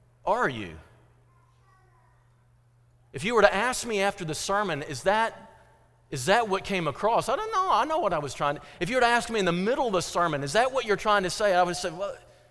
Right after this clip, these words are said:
no, it's not. It's not anything like," it was harsh. It was judgmental. It was terrible. It wasn't a spirit of God at all. It, the words were fine. Listen, you can take my manuscript and you can read it and say, "I agree with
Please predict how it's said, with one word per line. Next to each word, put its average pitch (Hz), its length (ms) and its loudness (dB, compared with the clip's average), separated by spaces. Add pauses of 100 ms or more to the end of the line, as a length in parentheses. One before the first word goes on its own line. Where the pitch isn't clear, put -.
(140)
no, 233 360 0
it's - 180 -4
not. 220 220 0
It's - 140 -4
not 202 220 -2
anything 214 400 -4
like," 185 160 0 (220)
it 202 120 8
was 139 180 -2
harsh. 240 760 -4 (960)
It 254 100 -2
was 226 160 -4
judgmental. 147 880 -4 (1200)
It 202 160 0
was 185 200 0
terrible. 175 520 0
It 185 120 2
wasn't 269 340 2
a 165 40 0
spirit 190 420 0
of 135 140 -2
God 170 280 2
at 139 120 0
all. 165 280 4
It, 147 140 2 (160)
the 170 120 4
words 214 440 6
were 165 140 4
fine. 185 420 4
Listen, 185 300 -2
you 170 80 -2
can 165 120 -4
take 214 200 2
my 190 120 2
manuscript 175 560 -2
and 156 80 -4
you 156 80 -2
can 147 140 -4
read 208 220 -2
it 180 80 0
and 139 80 -12
say, 156 160 -6
"I 196 180 2
agree 165 220 -2
with 226 80 -6